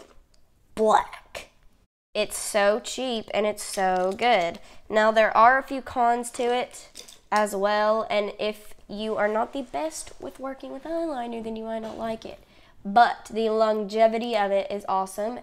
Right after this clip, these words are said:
and it's super black. Um, it is just slightly difficult to work with because it's very liquidy. I'm gonna use my L'Oreal Telescopic Mascara and just apply a little bit of it.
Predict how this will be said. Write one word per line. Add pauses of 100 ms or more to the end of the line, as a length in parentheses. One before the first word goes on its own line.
and
it's
super
black. (800)
Um,
it
is
just
slightly
difficult
to
work
with
because
it's
very
liquidy. (200)
I'm
gonna
use
my
L'Oreal
Telescopic
Mascara (460)
and
just
apply (160)
a
little
bit
of
it.